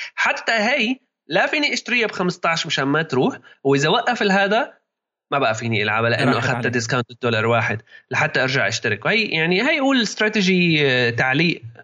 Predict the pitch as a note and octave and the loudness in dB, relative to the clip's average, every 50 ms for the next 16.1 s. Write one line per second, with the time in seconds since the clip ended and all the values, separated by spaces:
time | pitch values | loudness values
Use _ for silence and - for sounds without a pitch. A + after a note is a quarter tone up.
0 | - _ _ _ _ _ _ _ _ - F3 F#3+ F3+ D3+ D3 C#3+ B2+ A2 - B2+ | -20 _ _ _ _ _ _ _ _ -2 0 2 2 2 2 2 0 0 0 0
1 | B2 C3+ C3+ - C#3 - F3+ D3+ - - - E3 F#3 G3 F#3+ F#3 F#3 F#3 F3 E3 | 2 2 2 2 2 2 -2 -4 -4 -4 -2 0 2 2 2 2 2 2 2 2
2 | E3 D#3+ D#3 - - - D3 C#3+ C#3+ C#3+ C#3+ C#3+ C#3 - - - _ _ _ _ | 0 -2 -2 -2 -2 -2 0 0 2 0 0 -2 -4 -8 -16 -20 _ _ _ _
3 | - - E3+ - - G3+ D#3+ A#2 A2 A2 A2+ A#2+ A2+ - - - _ _ - - | -6 -6 -4 -2 0 0 0 0 0 0 -2 -4 -4 -6 -8 -12 _ _ -20 -20
4 | _ _ _ - - E3+ F3 - - - - F#3 - G#3+ D#3 A#2+ A2+ - - - | _ _ _ -4 -4 -4 -2 -4 -4 -2 -2 0 0 0 -2 -2 -4 -6 -6 -4
5 | G#2 G2 F#2 F#2+ G#2+ A2+ _ _ - C#3 C3 B2 A2+ - _ _ _ - B2 A#2+ | -2 -2 -2 -4 -6 -10 _ _ -8 -6 -6 -6 -6 -10 _ _ _ -4 0 2
6 | B2+ C3 C3+ C3+ C3 D4+ - - - C3+ A#2+ A#2 A#2 A2+ A#2 G#2+ G#2 G#2 G2+ F#2+ | 2 2 2 2 2 2 0 0 0 2 2 2 2 2 0 0 0 0 -2 -2
7 | G2 - _ _ _ - D#3+ D#3 D3 F#3 A3 A3+ G#3+ - - - - B2+ B2+ - | -6 -8 _ _ _ -12 -8 -4 -4 -2 -2 -2 -4 -6 -8 -8 -6 -4 0 0
8 | - - B2 A#2+ E3 D#3+ C#3+ A#2+ A2 G#2+ - - G2+ - A#2 A2+ - - - _ | 2 2 2 0 0 0 0 0 0 0 -2 -2 -4 -6 -10 -10 -10 -12 -14 _
9 | _ _ _ _ _ - - D#3+ C#3 A#2 - _ _ _ _ _ _ _ - D3 | _ _ _ _ _ -10 -8 -8 -8 -8 -10 _ _ _ _ _ _ _ -4 -2
10 | C#3+ C#3+ - - - C#3+ C#3 C#3 C#3 C3 - C#3 C3+ C#3+ D3 C#3+ D3 C#3+ C#3+ C3+ | -2 0 0 0 0 0 0 0 0 -2 -4 -6 -6 -4 -2 0 0 0 -2 -2
11 | - _ _ _ - D3+ D3+ E3 D3+ C#3+ C3+ D#3 D3+ - D#3 D3 D3 D3 - D3+ | -4 _ _ _ -8 -6 -4 -4 -4 -4 -4 -4 -4 -4 -4 -4 -4 -4 -4 -4
12 | C#3 - D3+ - - D3+ - C#3+ C3+ B2 B2+ B2 - C#3+ C#3+ C#3+ C#3+ C3 C#3 C#3+ | -4 -4 -4 -6 -8 -8 -6 -4 -2 -2 -2 -2 -2 -2 -2 -2 0 -2 0 0
13 | C#3+ C3+ A#2+ A#2+ C3 B2 B2+ A2+ C3 B2+ C3 - - C#3 - B2+ B2+ B2+ C3 C3 | 0 0 0 -2 -2 -2 -2 -2 -2 -2 -2 -2 -6 -6 -8 -6 -4 -4 -2 -2
14 | C3 C3 A#2+ A#2+ - C3+ A#2+ - C#3 C3+ C3 D3+ C3+ A#2+ A#2 - C#3 C#3 - E3 | -2 -2 -4 -6 -8 -8 -6 -4 -4 -4 -2 -2 -4 -4 -4 -4 -6 -4 -4 -6
15 | D#3 - C#3+ C#3+ - F#3+ F#3 - - C#3 B2+ C#3+ D#3 D3+ - B2+ C3 B2+ B2 B2 | -6 -4 -4 -4 -4 -4 -4 -4 -4 -4 -2 -2 -2 -2 -2 -2 0 0 0 0
16 | A#2 G#2+ | -2 -4